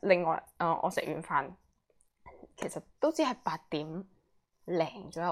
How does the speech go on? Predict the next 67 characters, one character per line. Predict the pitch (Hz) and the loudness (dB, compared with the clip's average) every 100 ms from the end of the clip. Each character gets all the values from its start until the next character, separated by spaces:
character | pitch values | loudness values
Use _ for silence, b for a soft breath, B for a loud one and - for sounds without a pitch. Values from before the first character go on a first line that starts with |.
| 147 | -2
嘅 | |
啫。 | 139 - - _ | -4 -10 -14 _
咁 | 269 | 4
但 | 277 | 6
係 | 226 160 - | 6 6 2
因 | - | 0
為 | 269 | 0
可 | 196 | 4
能 | 226 170 - - _ _ _ | 6 4 0 -14 _ _ _
作 | - 170 | 6 8
為 | - 156 | 6 4
我 | 175 | 4
一 | |
個 | 202 | 4
南 | 160 - | 2 2
方 | 196 185 | 0 -2
人， | - - B B - | -4 -14 B B 4
去 | |
到 | 190 | 6
北 | - | 6
方 | 226 254 262 | 4 2 4
最 | 175 | 2
唔 | - | 2
習 | 151 - | -6 -2
慣 | 160 | -2
嘅 | 160 | 0
就 | 156 | 0
係 | 147 - | 0 -2
好 | - - 185 | -2 4 6
多 | 247 | 8
地 | 196 | 6
方 | 226 226 | 4 0
真 | 254 | 0
係 | |
好 | 208 - 147 175 | -2 -2 -2 0
早 | 147 156 | 2 2
關 | 180 175 160 | 4 2 0
門。 | - - B B B | -10 -14 B B B
唔 | 160 | 0
知 | 233 | 2
係 | 294 | 4
咪 | 175 | 2
因 | 202 | 0
為 | 254 - | -2 0
冬 | 220 226 | -2 -2
天 | - 220 | -2 -4
所 | 220 | -2
以 | 202 | -4
更 | 180 | -4
加 | 151 185 | -6 -6
早 | - 170 - - | -4 -10 -12 -4
關 | 175 165 | -2 -2
門 | - - | -8 -14
啦？ | - 165 - B B B B | -12 -14 -16 B B B B
咁 | 247 | 2
但 | 214 | 2
係 | |
反 | 180 185 | 2 -2
正 | 214 190 - _ _ _ _ - - | -2 -4 -4 _ _ _ _ -20 -2
即 | 381 | 4
係 | |
可 | 320 311 | 8 8
能， | 185 156 - - _ | 8 2 -4 -12 _
嗯， | - 185 180 - - | -4 -2 -2 -4 -8
七 | - 311 - | 0 2 6
八 | 185 | 6
點 | - 165 180 214 | 4 -2 -2 -4